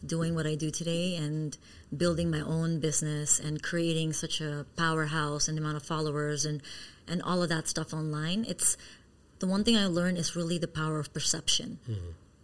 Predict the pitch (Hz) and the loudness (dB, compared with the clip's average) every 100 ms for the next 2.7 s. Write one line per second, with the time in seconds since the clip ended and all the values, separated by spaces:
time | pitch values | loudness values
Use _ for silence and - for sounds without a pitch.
0 | - - - 226 - 233 - - 165 147 | -14 -4 -2 2 4 4 2 -2 -2 -2
1 | 117 - 156 151 147 - 147 151 180 - | -2 -2 -2 -4 -6 4 6 6 6 6
2 | 135 156 - 226 240 165 - | 8 8 10 10 10 8 6